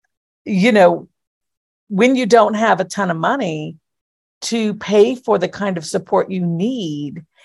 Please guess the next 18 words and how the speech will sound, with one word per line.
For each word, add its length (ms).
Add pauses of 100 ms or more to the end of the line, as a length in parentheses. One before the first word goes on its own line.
(140)
it 140
is 240
tricky. 640
And 160
the, 220
you 100
know, 140
so 160
some 280
of 180
the, 260
so 220
some 280
of 60
the 80
things, 300
for 120
example, 640